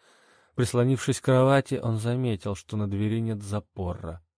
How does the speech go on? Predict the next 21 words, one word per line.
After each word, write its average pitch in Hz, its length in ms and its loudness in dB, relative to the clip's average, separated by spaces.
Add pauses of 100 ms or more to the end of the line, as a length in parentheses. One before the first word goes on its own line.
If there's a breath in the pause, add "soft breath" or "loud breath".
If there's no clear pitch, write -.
(800)
Там 110 220 0
была 117 220 4
грубая 117 420 0
щеколда, 120 800 -2 (420 soft breath)
но 113 120 -2
не 131 180 -2
было 117 240 -2
ни 113 80 0
замка, 110 540 -2
ни 127 120 -2
засова. 98 800 -4 (640)
Мебель 147 380 6
в - 80 -8
комнате 160 420 6
была 135 240 4
самого 135 480 2
скудного 131 540 -2
вида 127 400 4
и 107 120 4
сделана 120 440 2
неуклюже. 123 720 0